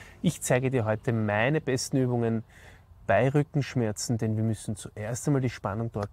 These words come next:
im unteren Rücken lösen. Und du kannst die erste Übung sogar gleich direkt auf einem Sessel mit mir machen. Öffnest ein bisschen die Füße, so dass du einfach mal ganz locker,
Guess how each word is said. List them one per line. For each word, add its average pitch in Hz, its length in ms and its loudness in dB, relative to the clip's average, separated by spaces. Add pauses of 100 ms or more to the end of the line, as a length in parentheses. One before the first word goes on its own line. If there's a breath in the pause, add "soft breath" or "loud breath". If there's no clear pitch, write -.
im 113 200 -2
unteren 107 360 -4
Rücken 101 240 -2
lösen. 123 420 2 (380 soft breath)
Und 170 180 0
du - 60 0
kannst - 500 -2
die 82 80 -2
erste 120 300 -2
Übung 123 100 2
sogar 110 240 -2
gleich 104 240 0
direkt 113 460 -2 (260 soft breath)
auf - 160 -4
einem 113 160 4
Sessel 104 420 2
mit 104 200 2
mir 104 80 2
machen. 117 340 4 (320 loud breath)
Öffnest 202 380 6
ein 151 80 2
bisschen 156 300 6
die 127 60 6
Füße, 220 460 6
so 170 180 4
dass 160 180 4
du 143 100 2
einfach 139 160 2
mal 143 160 4 (100)
ganz 226 560 4
locker, - 320 4